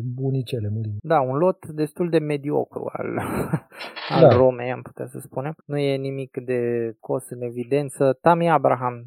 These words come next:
Speaker 2: pare că s-a integrat destul de bine, dar, pe de altă parte, ceva ce aș vrea să menționez aici,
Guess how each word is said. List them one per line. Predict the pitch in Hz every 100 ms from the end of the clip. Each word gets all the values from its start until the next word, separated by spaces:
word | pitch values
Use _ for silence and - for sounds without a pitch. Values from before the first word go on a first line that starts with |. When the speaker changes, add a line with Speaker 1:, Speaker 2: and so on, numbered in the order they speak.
| 131
Speaker 2:
pare | - 139 131
că | 131
s-a | - 131
integrat | 123 131 127 135 123
destul | 117 - 135
de | 127 123 117 117
bine, | 135 160 156
dar, | 139 139 139 - -
pe | 147
de | 143
altă | 147 -
parte, | 139 147 147 147 131 _
ceva | 143 139
ce | 147 151
aș | 131 127
vrea | 131 147
să | 151 143
menționez | 131 123 131 127 131
aici, | 120 117 123 - _